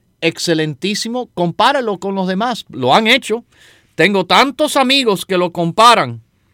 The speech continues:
y saben muy bien por qué mi producto es tan popular. Oh, porque trabaja.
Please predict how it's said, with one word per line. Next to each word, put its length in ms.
y 180
saben 680
muy 300
bien 540
por 240
qué 220
mi 180
producto 760
es 240
tan 260
popular. 680
Oh, 340
porque 380
trabaja. 640